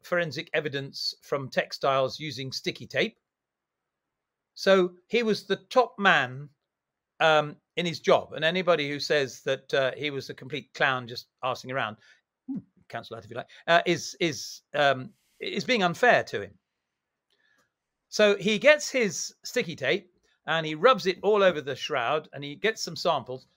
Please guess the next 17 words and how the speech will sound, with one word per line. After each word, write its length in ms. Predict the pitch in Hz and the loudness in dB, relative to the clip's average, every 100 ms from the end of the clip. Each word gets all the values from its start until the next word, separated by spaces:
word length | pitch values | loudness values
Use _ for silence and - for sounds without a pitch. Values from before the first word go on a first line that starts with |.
| - | -4
nearly 340 | 180 311 302 | 0 2 4
all, 220 | 262 190 | 4 4
I 80 | 156 | 2
may 140 | 147 139 | 0 -4
say, 200 | - 147 | -4 -6
from 220 | - 165 | -6 -6
nineteen 320 | 175 170 160 | -4 -6 -8
seventy-three, 600 | - 165 151 - 196 139 | -8 -8 -10 -4 -2 -2
not 320 | 123 165 - | -2 -4 -4
from 200 | - 151 | -10 -8
the 240 | 131 117 104 _ _ _ | -8 -8 -10 _ _ _
Stirp 500 | - - 135 - _ _ _ _ | -8 -2 -2 -2 _ _ _ _
investigation 640 | 139 127 117 117 127 113 123 | -8 -8 -8 -8 -8 -8 -12
of 60 | |
nineteen 300 | 131 117 120 | -10 -10 -10
seventy-eight. 500 | 107 123 117 113 143 _ _ _ - - - | -8 -8 -6 -8 -8 _ _ _ -20 -12 0
Um, 320 | 151 151 151 | 2 2 0